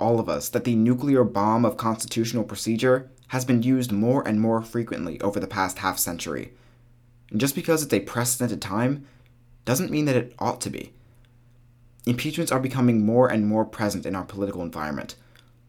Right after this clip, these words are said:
and so has the polarization, bitterness,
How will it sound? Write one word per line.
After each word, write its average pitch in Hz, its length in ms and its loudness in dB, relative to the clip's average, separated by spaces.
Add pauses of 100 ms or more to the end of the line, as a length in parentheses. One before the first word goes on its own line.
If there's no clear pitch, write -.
(180)
and 117 120 2
so 139 140 4
has 131 120 0
the 110 40 0
polarization, 117 960 0 (340)
bitterness, 110 540 0